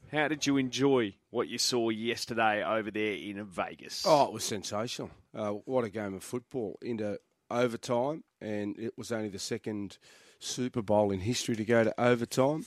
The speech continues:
Speaker 2: uh, as we spoke about all week. Uh, Patrick Mahomes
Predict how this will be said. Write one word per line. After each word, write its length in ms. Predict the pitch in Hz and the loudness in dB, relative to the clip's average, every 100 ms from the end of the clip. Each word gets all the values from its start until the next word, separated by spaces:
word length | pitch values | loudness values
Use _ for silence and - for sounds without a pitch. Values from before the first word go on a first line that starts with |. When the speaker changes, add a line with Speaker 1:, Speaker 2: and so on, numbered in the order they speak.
| - | -8
Speaker 2:
uh, 240 | 107 107 101 | -4 -2 2
as 220 | 123 117 | 0 2
we 80 | 107 | 0
spoke 320 | - 117 110 | 2 4 4
about 240 | 104 110 107 | 2 2 4
all 180 | 101 101 | 2 2
week. 360 | 110 147 - - - - _ - | 4 4 0 -12 -20 -20 _ -8
Uh, 360 | 107 101 98 92 - _ _ - - | -2 0 2 0 -6 _ _ -20 -2
Patrick 360 | 131 135 - - | 4 4 4 0
Mahomes 680 | 110 104 123 151 180 - | 0 4 6 6 2 -4